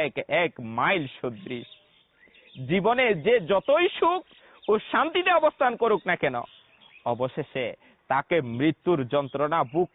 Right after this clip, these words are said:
করতেই হবে, তাতে অতিষ্ঠ হতেই হবে। চাইলে তুমি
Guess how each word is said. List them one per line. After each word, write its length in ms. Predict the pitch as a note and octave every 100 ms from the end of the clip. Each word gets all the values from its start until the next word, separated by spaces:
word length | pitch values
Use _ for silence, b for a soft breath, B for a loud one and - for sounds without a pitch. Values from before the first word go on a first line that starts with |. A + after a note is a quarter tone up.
| C#3
করতেই 420 | C3+ - B3 F#3 B2+
হবে, 220 | A2+ C#3 - _ _ _ _ b _ -
তাতে 280 | E3 - A#3+ - F#3
অতিষ্ঠ 360 | - C4+ - C4+ F3+
হতেই 340 | G3 - D#4 F4+
হবে। 220 | D4 C#4+ A#3 E3 - - _ _ _ _
চাইলে 380 | C3+ D#3+ F3 D#3 B2+ - _ _ _ _
তুমি 180 | C#3+ D#3+